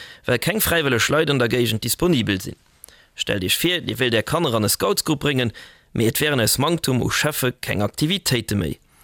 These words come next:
Sport, Pomsche, Rettungswesen, Kultur, Kanner, a Jugendaktivitäten, Scouten,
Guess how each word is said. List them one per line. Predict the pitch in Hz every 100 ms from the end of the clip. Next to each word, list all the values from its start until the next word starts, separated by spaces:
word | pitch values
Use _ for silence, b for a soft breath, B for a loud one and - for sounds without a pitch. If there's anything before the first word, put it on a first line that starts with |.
| B B
Sport, | - - 247 -
Pomsche, | - 214 - 170 147
Rettungswesen, | 180 165 135 - 143 120
Kultur, | - 127 - 202 190
Kanner, | - 196 190 151
a |
Jugendaktivitäten, | 127 170 160 131 123 139 127 131 123 -
Scouten, | - 180 185 160 139